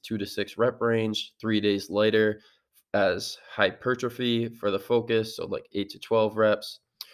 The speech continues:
Running three times per week, yoga two times per week, mobility walks on off days, hiking, active recovery on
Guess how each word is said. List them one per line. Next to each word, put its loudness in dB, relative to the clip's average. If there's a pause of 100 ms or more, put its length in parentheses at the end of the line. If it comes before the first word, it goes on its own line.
(180)
Running 4 (340)
three 0
times 0
per -10
week, 0 (100)
yoga 4
two -2
times 0
per -6
week, 0 (400)
mobility 4
walks 2
on -4
off 2
days, 0 (100)
hiking, 0 (460)
active -2
recovery 0
on -4